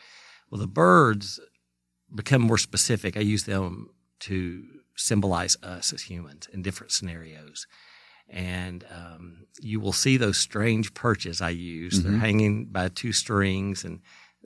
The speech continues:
Speaker 1: they make no sense whatsoever,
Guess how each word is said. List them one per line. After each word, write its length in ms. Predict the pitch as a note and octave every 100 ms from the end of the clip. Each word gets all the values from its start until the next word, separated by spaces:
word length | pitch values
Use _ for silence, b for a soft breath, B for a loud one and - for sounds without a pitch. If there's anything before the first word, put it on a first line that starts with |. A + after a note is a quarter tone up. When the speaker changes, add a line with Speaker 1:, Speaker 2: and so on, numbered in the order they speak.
| - - - -
Speaker 1:
they 160 | F#2+
make 400 | F#2 G2 G2+ - _
no 320 | G2+ G#2+ C3
sense 480 | B2 - G#2 G2 -
whatsoever, 760 | G2 F2+ - F#2+ F#2 F2 F#2